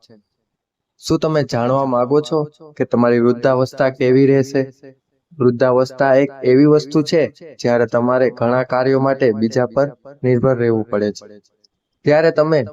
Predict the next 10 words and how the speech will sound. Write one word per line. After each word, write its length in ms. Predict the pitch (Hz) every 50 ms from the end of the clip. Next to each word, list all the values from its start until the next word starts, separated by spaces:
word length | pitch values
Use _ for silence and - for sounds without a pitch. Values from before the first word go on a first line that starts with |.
| - -
જીવનના 540 | - 131 123 123 131 135 139 135 131 127 131
તબક્કામાં 680 | 127 123 135 131 - _ - 139 135 139 139 127 -
એકલા 340 | - 127 127 - 135 135 135
જીવી 360 | 135 - 123 120 120 127 127 -
શકતા 380 | 127 117 123 127 - 135 147 - _ _ - 135 156
નથી. 360 | 110 107 113 110 - - - 107 113 _ _ 110 _ _ _ _ _ _ _ _
તેથી 360 | 135 143 147 - 165 143 113 -
દરેકને 480 | 123 123 131 139 151 156 151 160 156 147
તેમની 320 | 147 143 131 131 135 135 131
વૃદ્ધાવસ્થાની 920 | 120 120 123 120 131 139 131 123 123 127 - 135 131 123 123 123 139 143